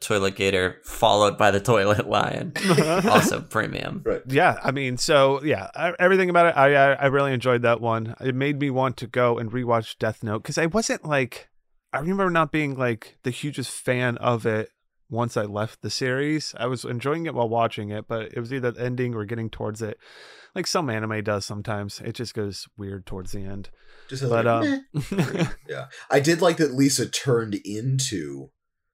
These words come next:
Speaker 3: the, uh, I guess, death god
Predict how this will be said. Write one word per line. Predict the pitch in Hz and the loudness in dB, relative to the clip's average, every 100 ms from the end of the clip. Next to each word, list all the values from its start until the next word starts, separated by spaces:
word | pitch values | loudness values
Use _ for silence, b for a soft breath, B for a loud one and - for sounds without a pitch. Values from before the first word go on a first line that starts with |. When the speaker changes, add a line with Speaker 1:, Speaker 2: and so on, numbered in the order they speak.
| _ _ | _ _
Speaker 3:
the, | 95 95 87 82 80 | -2 -2 -2 -6 -8
uh, | 87 85 80 76 71 _ _ - | -8 -6 -8 -10 -14 _ _ -10
I | |
guess, | 90 82 - | -8 -8 -10
death | - 85 - | -8 -8 -8
god | 90 80 71 69 | -8 -6 -6 -8